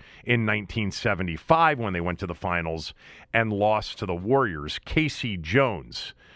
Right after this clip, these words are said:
was the coach that particular, per-, particular year. But when Dick Motta moved on, um, the hire was Gene Shue. Tommy, Gene Shue had coached the Baltimore Bullets. Um, and,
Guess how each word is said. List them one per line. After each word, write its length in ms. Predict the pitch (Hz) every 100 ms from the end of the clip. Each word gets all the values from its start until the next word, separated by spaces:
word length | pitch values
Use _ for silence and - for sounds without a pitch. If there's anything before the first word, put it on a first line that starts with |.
| -
was 220 | - 95 78
the 100 | 95
coach 460 | 110 92 82 - 78
that 220 | 98 -
particular, 600 | 82 - 78 - 69 65 - 76 _ _
per-, 140 | - 92
particular 540 | 107 95 90 82 73
year. 240 | 65 58 - - - -
But 160 | 135 135
when 160 | 139 127
Dick 240 | 190 202
Motta 360 | 185 180 180 135
moved 380 | 123 120 92
on, 480 | 123 127 67 62 62 - - - - _
um, 540 | 113 117 110 110 107 104 _
the 680 | 104 98 113 117 113 113 110 -
hire 500 | - - 190 220 131
was 300 | 107 98 87
Gene 460 | 80 101 107 107 113
Shue. 520 | - - 233 107 - - - - - - -
Tommy, 340 | 165 151 131
Gene 280 | 104 147 147
Shue 220 | - 160
had 140 | 113 -
coached 360 | 131 123 -
the 80 | 113
Baltimore 540 | 95 143 233 190 98
Bullets. 640 | 80 82 60 - - - - - - - -
Um, 400 | 127 131 127 127 131
and, 320 | - 139 135